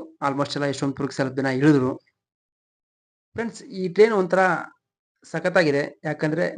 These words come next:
ನೋಡಿ, ಇಲ್ಲಿ ಊಟ ಮಾಡಕ್ಕೆ ನಮ್ಗೆ ಅನುಕೂಲ ಮಾಡ್ಲಿ, ಆಗ್ಲಿ ಅಂತ ಅವರು ಆ ಥರ ಮಾಡಿದ್ದಾರೆ. ಸಖತ್ತಾಗಿದೆ. ಆ ಕಡೆ ವಾಟರ್ ಬಾಟಲ್ ಇಲ್ಲ ಅಂತಲ್ಲ, ಅದನ್ನು ಆ ಕಡೆ ಇದು ಮಾಡಿದ್ದಾರೆ. ಸಖತ್ತಾಗಿದೆ. ಟ್ರೈನಲ್ಲೆಲ್ಲ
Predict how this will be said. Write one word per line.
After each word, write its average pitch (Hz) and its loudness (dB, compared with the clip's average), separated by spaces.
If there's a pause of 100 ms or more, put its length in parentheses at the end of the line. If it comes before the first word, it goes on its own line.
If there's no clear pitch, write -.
ನೋಡಿ, 156 2 (100)
ಇಲ್ಲಿ 147 2 (960)
ಊಟ 160 -2 (140)
ಮಾಡಕ್ಕೆ 160 2 (120)
ನಮ್ಗೆ 147 0 (160)
ಅನುಕೂಲ 151 2 (100)
ಮಾಡ್ಲಿ, 151 4 (220)
ಆಗ್ಲಿ 151 2
ಅಂತ 156 -2 (360)
ಅವರು 127 -6 (220)
ಆ 131 -8
ಥರ 139 -4
ಮಾಡಿದ್ದಾರೆ. 135 -2 (200)
ಸಖತ್ತಾಗಿದೆ. 131 -4 (600)
ಆ - -20
ಕಡೆ 165 0
ವಾಟರ್ 151 2 (320)
ಬಾಟಲ್ 147 0
ಇಲ್ಲ 147 0
ಅಂತಲ್ಲ, 147 -2
ಅದನ್ನು 139 -2 (140)
ಆ - -10 (100)
ಕಡೆ 135 -6 (600)
ಇದು 139 -8
ಮಾಡಿದ್ದಾರೆ. 131 -6 (1900)
ಸಖತ್ತಾಗಿದೆ. 151 0 (1040)
ಟ್ರೈನಲ್ಲೆಲ್ಲ 147 0